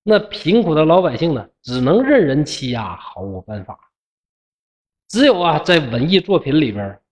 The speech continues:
有狐仙的帮助，有大侠的这个援手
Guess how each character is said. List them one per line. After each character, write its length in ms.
有 140
狐 260
仙 200
的 120
帮 320
助， 260
有 340
大 340
侠 400
的 200
这 160
个 100
援 320
手 420